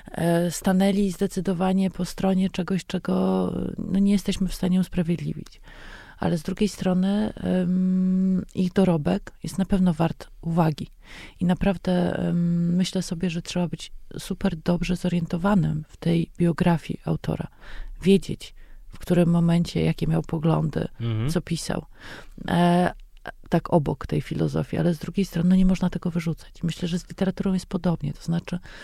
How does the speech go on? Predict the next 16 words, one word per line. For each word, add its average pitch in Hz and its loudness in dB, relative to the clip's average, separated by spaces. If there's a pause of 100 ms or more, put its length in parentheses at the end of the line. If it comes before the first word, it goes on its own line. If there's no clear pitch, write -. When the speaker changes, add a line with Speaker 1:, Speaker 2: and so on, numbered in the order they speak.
(360)
Speaker 1:
e, 170 2 (600)
trzeba - 0
mieć 196 6
do 170 2
tego 180 -2
taki - -4
krytyczny - -2
Speaker 2:
Mhm. 123 2
Speaker 1:
dystans 151 0
zawsze. 156 -2
To - -10
znaczy, 170 -2
wiesz, 165 -2
te 175 -4
płonące 180 -2
uszy, 180 -2